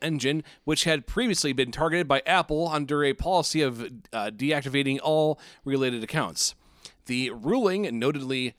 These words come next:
does not protect Fortnite or allow it back on the storefront in any way. This comes after Microsoft threw in to protect Unreal Engine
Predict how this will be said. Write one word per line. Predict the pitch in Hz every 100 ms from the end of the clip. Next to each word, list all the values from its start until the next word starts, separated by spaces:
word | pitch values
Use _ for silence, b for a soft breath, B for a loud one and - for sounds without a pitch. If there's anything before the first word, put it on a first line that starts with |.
| -
does | 135 113
not | 110 156 190 -
protect | 170 - 185 196
Fortnite | - 196 208 123 117 160
or | 160 156 165
allow | 139 123 147
it | 143 131
back | 147 156 -
on | 151 143
the | 117
storefront | 101 - 185 165 139 165
in | 151 127
any | 143 135 120
way. | 127 107 85 87 B B -
This | 147
comes | - 160 151
after | 156 147 120
Microsoft | 147 143 - 139 123
threw | - 151 180
in | 185 180 131 127 B B -
to | - 143
protect | 123 113 - - 180 - -
Unreal | 156 160 165 170
Engine | 170 175 143 131